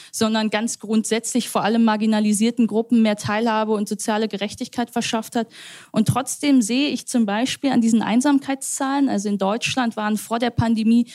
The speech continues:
über vierzehn Millionen Menschen offiziell einsam, also dauerhaft, ohnmächtig, getrieben, ähm, von einem Angstgefühl. Und medizinisch übersetzt sich das ja er-, äh, erwiesenermaßen in zum Beispiel dreißig Prozent höhere Sterbewahrscheinlichkeit.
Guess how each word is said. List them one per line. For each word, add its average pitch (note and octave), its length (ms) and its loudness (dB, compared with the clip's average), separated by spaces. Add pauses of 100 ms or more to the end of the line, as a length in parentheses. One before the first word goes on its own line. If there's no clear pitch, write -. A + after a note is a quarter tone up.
(120)
über A#3 220 0
vierzehn B3 480 0
Millionen A#3 360 2
Menschen A3+ 380 0
offiziell A3 680 -2
einsam, C4 580 2
also G3 240 0
dauerhaft, A#3+ 800 -2
ohnmächtig, A#3+ 800 0
getrieben, A#3+ 640 -2
ähm, A3 120 -2
von A3 200 -2
einem G3+ 120 2
Angstgefühl. C4 760 0 (400)
Und A3+ 160 2
medizinisch A#3+ 680 2
übersetzt A3+ 600 -2
sich - 180 -4
das G#3+ 220 -2
ja G#3+ 100 2
er-, G3 580 -2
äh, G3+ 120 -6
erwiesenermaßen G#3 920 0
in A#3+ 200 0
zum A#3 180 -2
Beispiel G3+ 420 -4
dreißig G#3 560 -4
Prozent B3 400 -2
höhere A3+ 220 0
Sterbewahrscheinlichkeit. G#3 960 -4